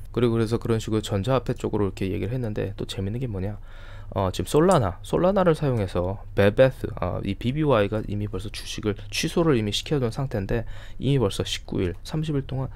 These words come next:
삼십 일 전에 거래를 계속 하고 있었다라는 게 보여지고 있습니다. 그리고, 어, 이렇게, 어, 토큰화를 시켜서 했었다라는 거예요.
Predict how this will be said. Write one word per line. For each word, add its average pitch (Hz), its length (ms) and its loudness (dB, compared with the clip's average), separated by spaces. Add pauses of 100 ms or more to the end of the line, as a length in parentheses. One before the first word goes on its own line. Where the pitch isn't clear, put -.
삼십 143 420 -2
일 117 60 -4
전에 110 360 -2 (360)
거래를 143 340 8
계속 120 240 0
하고 135 180 2
있었다라는 101 480 0
게 92 300 -4
보여지고 98 420 0
있습니다. - 380 -8 (440)
그리고, 98 400 0 (100)
어, 82 180 -2
이렇게, 92 380 -2 (400)
어, 76 140 0
토큰화를 131 420 0
시켜서 123 540 -2
했었다라는 131 520 -2
거예요. - 180 -12